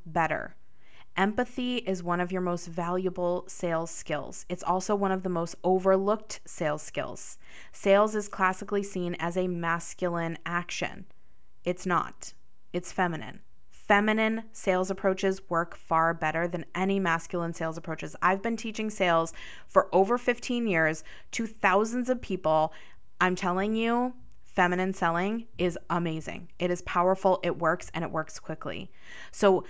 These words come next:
listening, caring about people, all of these natural skills, these are actually sales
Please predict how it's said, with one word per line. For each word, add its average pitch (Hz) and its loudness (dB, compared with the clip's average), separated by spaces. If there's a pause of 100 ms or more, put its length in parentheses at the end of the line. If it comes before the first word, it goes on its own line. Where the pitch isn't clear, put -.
(160)
listening, 220 0 (260)
caring 220 4
about 214 4
people, 190 6 (480)
all 262 6
of 285 8
these 254 2
natural 202 2
skills, 202 0 (360)
these 233 0
are 247 8
actually 208 2
sales 190 4